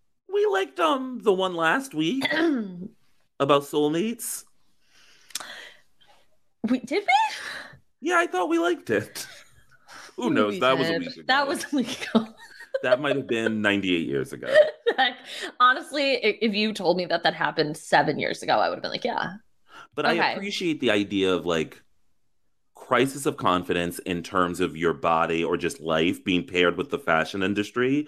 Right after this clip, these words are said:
Speaker 2: Mm-hmm.
Speaker 1: Because they do think sometimes, not sometimes, a majority of the time, the fashion industry makes women and men and people just in general, like, a part of it, at least for a very long time, was about exclusion
Speaker 2: Mm-hmm.
Speaker 1: and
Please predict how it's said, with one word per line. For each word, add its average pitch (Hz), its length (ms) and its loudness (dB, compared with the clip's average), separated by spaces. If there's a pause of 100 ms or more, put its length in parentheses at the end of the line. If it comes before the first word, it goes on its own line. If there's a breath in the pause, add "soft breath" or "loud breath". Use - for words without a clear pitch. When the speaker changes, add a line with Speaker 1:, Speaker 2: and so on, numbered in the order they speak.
(120)
Speaker 2:
Mm-hmm. 208 140 -2
Speaker 1:
Because 151 180 -4
they 151 100 2
do 190 200 -2
think 98 260 -2
sometimes, 82 560 0
not 92 240 -2
sometimes, 76 640 0
a 92 60 0
majority 101 420 -2
of 73 80 -10
the 73 80 -6
time, 71 380 -2 (320 loud breath)
the 95 100 -2
fashion 95 380 0
industry 92 340 0
makes - 600 0 (180)
women 82 560 2
and 76 300 0
men 76 280 2
and 76 300 0 (160)
people 85 400 -2
just 80 220 -2
in 82 100 0
general, 76 580 0 (680 loud breath)
like, 101 160 2
a 104 60 0
part 123 320 4
of 110 120 -2
it, 98 140 0
at 92 140 -2
least 92 220 -4
for 101 80 0
a 87 60 -4
very 90 200 2
long 85 200 -6
time, 87 220 0
was 85 140 0
about 80 220 2
exclusion 101 1000 0 (180)
Speaker 2:
Mm-hmm. 170 380 -2
Speaker 1:
and 87 240 2